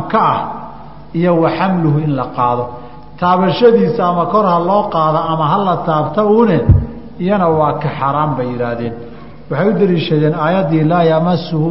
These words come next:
qur-aanka ma taabto, "ila almutahharuuna"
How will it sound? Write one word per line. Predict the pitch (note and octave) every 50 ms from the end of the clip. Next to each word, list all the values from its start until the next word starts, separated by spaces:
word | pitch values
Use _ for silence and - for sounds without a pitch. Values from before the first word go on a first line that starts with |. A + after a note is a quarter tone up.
| D#3+ D3 -
qur-aanka | - D#3 F3 F3 E3+ D3 - D3 D3+
ma | E3+ A3 A3
taabto, | A3 G#3 F3+ D3+ C#3+ C3 - - C#3 A#2+ - - - - - - - - -
"ila | - F#3 F#3+ G3 F#3
almutahharuuna" | E3 D#3 C#3+ C#3+ C#3 - - D3+ C3 A#2 B2 B2+ C3 C3 B2+ B2+ A#2+